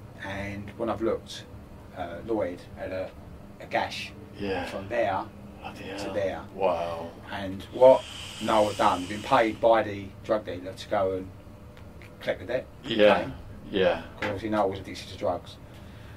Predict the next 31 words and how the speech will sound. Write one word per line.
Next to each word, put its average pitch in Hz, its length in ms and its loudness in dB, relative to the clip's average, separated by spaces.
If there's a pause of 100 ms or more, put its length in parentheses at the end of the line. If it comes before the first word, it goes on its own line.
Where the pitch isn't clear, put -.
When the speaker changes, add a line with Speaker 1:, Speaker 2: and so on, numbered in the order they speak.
(200)
Speaker 1:
And 104 160 -4
the 117 100 4
air 127 160 12
ambulance 110 380 2
come, 104 300 -2 (120)
they 117 80 0
locked - 140 4
us - 100 -4
all 110 140 2
up, - 240 0
you 110 60 -4
know 104 120 2
they 98 80 -4
do. - 100 -4
Speaker 2:
Did 90 100 -4
Speaker 1:
Like 104 180 4
Speaker 2:
it 113 60 2
look 127 100 10
Speaker 1:
off. 98 60 8
Speaker 2:
like 117 100 6
he 117 140 -6
was 113 160 -4
dying 120 320 4
then? 82 200 -8 (140)
Speaker 1:
Yeah, - 220 4
bleeding 107 180 -2
to - 80 -6
death. - 260 -2 (280)
Speaker 2:
Bleeding 92 240 -2
to 87 100 -10
death. 87 240 -6